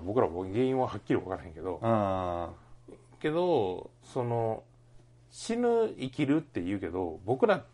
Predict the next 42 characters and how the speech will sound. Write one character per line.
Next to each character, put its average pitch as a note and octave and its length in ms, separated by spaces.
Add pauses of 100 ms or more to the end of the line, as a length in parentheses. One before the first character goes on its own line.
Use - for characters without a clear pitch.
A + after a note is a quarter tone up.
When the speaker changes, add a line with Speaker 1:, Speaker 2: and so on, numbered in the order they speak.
(280)
Speaker 1:
今 F#3 160
回 G#2+ 420
す C#3+ 120
ご C3+ 60
い - 20
思 G#2 100
っ - 40
た F#2 100
の E2+ 100
は、 F2+ 200 (500)
け A#3+ 100
ど、 C3 520 (1000)
生 D#3+ 120
き B3+ 260 (520)
て B3 140
る B3+ 100
っ C4+ 40
て - 500
俺 F3 260
ら A#2+ 200
選 G3+ 240
ん G3+ 80
で F3+ 100
な - 120
い G2 60
な G2 120
と - 100
思 E2+ 80
っ - 20
て - 100
る D#2 60
ん - 20
で - 60
す - 40
よ。 - 60 (140)
Speaker 2:
は A2+ 160
い F2 60
は E2+ 140
い - 40
は D#2+ 140
い - 20
は D#2 240